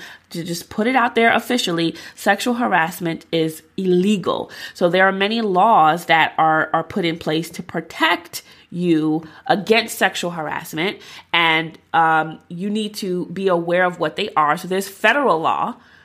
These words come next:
right? So you can, you can look up the federal law about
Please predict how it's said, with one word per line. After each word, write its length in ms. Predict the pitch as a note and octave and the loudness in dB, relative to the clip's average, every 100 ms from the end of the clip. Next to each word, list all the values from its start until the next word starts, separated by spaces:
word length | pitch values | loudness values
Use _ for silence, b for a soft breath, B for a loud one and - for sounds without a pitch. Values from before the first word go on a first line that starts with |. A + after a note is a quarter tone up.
| - | -4
right? 380 | D#3 F3 A3 - | 0 0 -2 -4
So 100 | E3 | -4
you 180 | E3 | -4
can, 460 | F3 F#3 E3+ E3+ E3+ - | -4 -2 -2 -4 -10 -14
you 100 | F3 | -14
can 300 | F3 G3 F3 | -6 -4 -4
look 360 | D#3 E3+ A3 - | -2 0 0 0
up 240 | - - F#3 | 0 0 -4
the 80 | - | -4
federal 400 | E3 F#3 G#3 G3 | -2 0 -2 0
law 280 | F3 E3+ | 2 2
about 400 | E3 E3 D3+ D3+ | 2 2 2 2